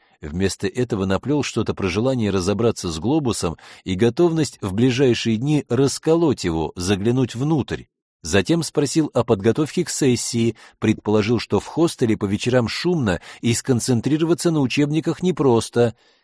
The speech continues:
Кристина сказала, что в хостеле тихо, что сейчас даже на кухне никого нет. Они еще поговорили какое-то время, а потом пожелали друг другу спокойной ночи.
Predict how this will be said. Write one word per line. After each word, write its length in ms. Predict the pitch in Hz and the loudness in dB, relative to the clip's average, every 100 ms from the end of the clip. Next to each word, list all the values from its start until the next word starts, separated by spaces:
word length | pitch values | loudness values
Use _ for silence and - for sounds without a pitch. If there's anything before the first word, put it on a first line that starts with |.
| _ | _
Кристина 480 | - 92 - 202 175 | -4 -2 -2 -4 -4
сказала, 400 | - 135 123 120 | -2 -2 2 2
что 240 | - 107 101 | 2 0 -2
в 60 | |
хостеле 500 | - 113 101 98 82 | -2 -4 -2 -2 -4
тихо, 540 | 76 - 80 - 151 156 - - | -6 -8 -8 -4 -4 -4 -12 -16
что 220 | - 180 | -8 -4
сейчас 400 | 175 147 170 127 | -4 0 0 2
даже 260 | 120 95 | 2 2
на 200 | 92 87 | 0 -2
кухне 400 | - 82 - 101 | -2 -8 -6 -4
никого 340 | 107 110 131 135 | -4 -2 -2 -2
нет. 320 | 135 139 - - _ | -2 -4 -8 -20 _
Они 200 | 175 185 | -2 0
еще 220 | 170 127 | 2 0
поговорили 520 | 95 98 95 95 87 82 | 0 -2 0 0 0 -2
какое-то 440 | 78 82 78 80 | -2 -2 -2 -2
время, 420 | 82 151 170 170 - - | 0 0 2 -2 -4 -4
а 100 | 139 | -2
потом 280 | 135 180 220 | 0 2 2
пожелали 480 | 190 139 151 165 156 | 2 0 4 4 4
друг 260 | 104 107 98 | 2 0 0
другу 380 | 147 160 165 - | 0 0 -2 -4
спокойной 600 | - 101 - 90 87 123 | -2 -2 0 -2 0 -2
ночи. 500 | 165 113 - 69 | -2 -4 -6 -10